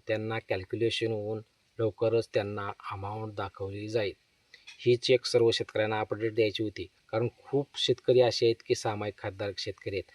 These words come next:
आणि त्या सामायिक शेतकऱ्यांच्यावर अन्याय होत होता आणि तो अन्याय कुठेतरी दूर होण्याची प्रक्रिया सुरू झालेली आहे.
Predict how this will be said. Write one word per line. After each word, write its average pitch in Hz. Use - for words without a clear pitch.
आणि 110
त्या 113
सामायिक 110
शेतकऱ्यांच्यावर 104
अन्याय 117
होत 120
होता 101
आणि 107
तो 113
अन्याय 107
कुठेतरी 101
दूर 101
होण्याची 92
प्रक्रिया -
सुरू 117
झालेली 95
आहे. -